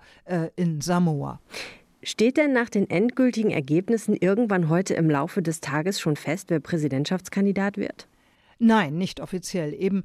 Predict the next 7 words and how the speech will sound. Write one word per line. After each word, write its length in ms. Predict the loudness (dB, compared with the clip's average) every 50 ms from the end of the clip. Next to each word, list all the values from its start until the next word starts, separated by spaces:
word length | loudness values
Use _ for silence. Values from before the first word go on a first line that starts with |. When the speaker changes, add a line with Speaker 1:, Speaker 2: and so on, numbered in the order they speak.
| -6 -12 -20 -10
Speaker 1:
weil 300 | -4 0 0 2 2 4
nicht 240 | 2 2 0 -2 -4
jeder 240 | -6 -2 -2 -2
Bewerber 480 | 0 0 -2 -2 0 -2 -2 -2 -2 -2
in 80 | -2 0
jedem 400 | 2 2 2 4 4 4 4 4
Siegerstaat 640 | 2 0 0 0 -2 -2 -2 -4 -4 -4 -4 -6